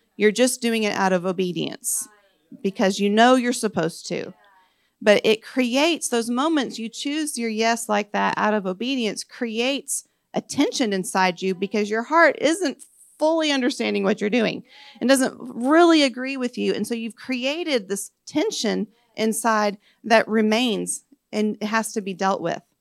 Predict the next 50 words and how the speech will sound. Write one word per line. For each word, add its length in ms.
And 180
so 120
that's 280
what 100
I 100
would 120
say 120
I, 160
I've 260
been 260
wrestling 540
with 220
in 80
all 140
these 160
different 280
ways 420
for 100
the 80
past 320
couple 200
of 80
years, 300
was 140
this 200
tension 480
of, 180
I'm 260
making 300
sure 500
I'm 180
doing 280
the 80
right 260
thing 380
outwardly, 640
and 120
I'm 300
doing 240
everything 420
within 260
my 140
power 360
to 180
align 400
myself 500
inwardly 580
with 260
my 160
yes. 680